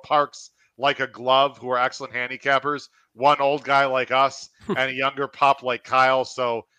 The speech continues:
Speaker 1: uh, it's, it's gonna be a great show. And then Saturday, if I, if I'm, if I may tout, uh, we're gonna be live, everyone. These very popular live shows. We really enjoy doing it. Not sure who's gonna be on with me yet. Um,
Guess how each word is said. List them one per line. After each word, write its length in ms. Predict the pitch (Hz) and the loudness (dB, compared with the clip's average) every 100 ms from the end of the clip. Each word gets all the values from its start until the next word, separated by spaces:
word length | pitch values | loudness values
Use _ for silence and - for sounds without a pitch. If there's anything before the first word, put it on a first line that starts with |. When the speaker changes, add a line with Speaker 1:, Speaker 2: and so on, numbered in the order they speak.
| _ | _
Speaker 1:
uh, 240 | 123 123 120 | 0 2 2
it's, 220 | 120 - | -4 -10
it's 180 | 156 - | -14 -10
gonna 120 | 165 | -8
be 100 | 143 | -4
a 60 | 131 | -4
great 280 | 135 139 - | -2 -4 -2
show. 220 | 156 147 | 0 0
And 100 | 143 | -2
then 120 | 143 | -10
Saturday, 600 | - 170 202 190 123 120 | -2 4 4 4 0 -4
if 120 | 127 | -2
I, 180 | 131 131 | -2 -2
if 120 | 120 | -2
I'm, 120 | 131 123 127 | -4 -4 -12
if 120 | 123 | -6
I 120 | 127 | -6
may 160 | 120 113 | -6 -10
tout, 400 | - 120 135 - _ _ _ - | -8 -6 -6 -10 _ _ _ 0
uh, 120 | 127 139 | 0 2
we're 80 | |
gonna 80 | 151 | -2
be 100 | 151 | -6
live, 460 | 139 143 160 175 147 | -2 6 8 8 4
everyone. 380 | 131 131 123 123 | -2 -6 -8 -12
These 140 | 123 | -12
very 200 | 135 170 | -6 -6
popular 380 | 160 156 147 139 | 2 2 2 -2
live 360 | 123 131 131 113 | 2 2 2 -2
shows. 440 | - 113 101 107 | -8 -8 -10 -16
We 100 | 123 | -14
really 280 | 127 151 151 | -8 -6 -6
enjoy 340 | - 147 143 | -6 -6 -6
doing 260 | 127 120 117 | -6 -10 -8
it. 160 | 120 123 _ _ _ | -8 -8 _ _ _
Not 160 | 143 160 | 2 4
sure 160 | 160 147 | 0 -6
who's 140 | 151 | -8
gonna 140 | 147 | -8
be 60 | 135 | -2
on 160 | 131 131 | 0 -2
with 160 | - | -8
me 100 | 127 | -14
yet. 320 | 117 117 104 - _ _ _ | -4 -2 -2 -6 _ _ _
Um, 320 | 120 120 117 | 2 4 2